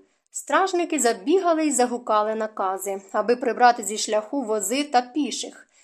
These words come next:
і дати дорогу лицареві з почтом. Першим в'їхав до воріт хорунжий із довгим чорним прапором.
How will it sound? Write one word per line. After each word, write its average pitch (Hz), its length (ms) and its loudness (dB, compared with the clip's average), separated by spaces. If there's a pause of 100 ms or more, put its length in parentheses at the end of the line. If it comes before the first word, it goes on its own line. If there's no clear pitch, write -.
(120)
і 254 80 -12
дати 339 300 2
дорогу 233 380 0
лицареві 262 580 -4
з - 100 -6
почтом. - 640 -12 (280)
Першим 233 420 0
в'їхав 226 420 0
до 220 120 0
воріт 226 300 -2
хорунжий 269 600 -2
із 226 260 -4
довгим 320 600 -2
чорним 240 580 0
прапором. 196 760 -6